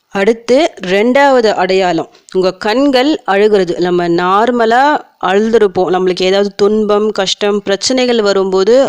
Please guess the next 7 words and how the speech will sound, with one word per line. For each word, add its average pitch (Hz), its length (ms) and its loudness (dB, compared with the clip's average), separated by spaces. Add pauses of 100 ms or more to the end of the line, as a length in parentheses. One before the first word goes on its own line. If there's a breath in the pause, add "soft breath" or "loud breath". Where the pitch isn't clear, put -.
அழுவோம். 185 500 0 (460 loud breath)
ஆனா, 180 600 -2 (120)
என்னைக்காவது 226 840 2 (100)
அல்லாஹ்வின் 247 880 0
அச்சத்தால், 220 720 -2
அதாவது 190 400 0
அல்லாஹ்வை 220 600 0